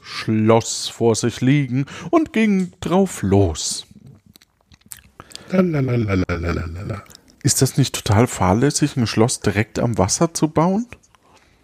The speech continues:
Speaker 2: Boah, kommt drauf an, was für ein Wasser es ist. Wenn's kein Hochwasser ist, gibt,
Speaker 1: Hm.
Speaker 2: äh, ja, wobei, ne, hm.
Speaker 1: Also
Speaker 2: Bisschen
Speaker 1: kann ja
Speaker 2: treten
Speaker 1: jemand
Speaker 2: auf dem
Speaker 1: einfallen,
Speaker 2: Ufer.
Speaker 1: dann auch.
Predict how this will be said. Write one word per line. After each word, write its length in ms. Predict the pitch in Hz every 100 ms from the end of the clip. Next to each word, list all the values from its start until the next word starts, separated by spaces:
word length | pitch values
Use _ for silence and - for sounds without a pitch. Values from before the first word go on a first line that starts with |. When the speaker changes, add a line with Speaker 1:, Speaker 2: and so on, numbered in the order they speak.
| - - - - - - - - - - _ - -
Speaker 2:
Boah, 380 | 92 90 - -
kommt 160 | 92 90
drauf 120 | 87
an, 160 | 101
was 140 | 101 -
für 80 | 123
ein 40 |
Wasser 220 | 104 98
es 120 | 95
ist. 160 | - -
Wenn's 140 | 85
kein 160 | - 85
Hochwasser 440 | 92 - 127 165 147
ist, 280 | 151 -
gibt, 440 | 135 151 135 101 -
Speaker 1:
Hm. 0 |
Speaker 2:
äh, 260 | - - 76 - _ _ -
ja, 220 | 98 98 -
wobei, 340 | 95 101 95 - -
ne, 240 | 90 95
hm. 200 | 101 101 - - - - - - - _ _ _ _ _ _ _ - -
Speaker 1:
Also 160 | 104
Speaker 2:
Bisschen 220 | 104 - 95
Speaker 1:
kann 120 | 113
ja 60 | 104
Speaker 2:
treten 100 | 101
Speaker 1:
jemand 180 | 98 98
Speaker 2:
auf 100 | 110
dem 100 | 160
Speaker 1:
einfallen, 500 | - 117 98 90 92
Speaker 2:
Ufer. 80 | 92 _
Speaker 1:
dann 320 | - 95 95 117
auch. 340 | - 101 92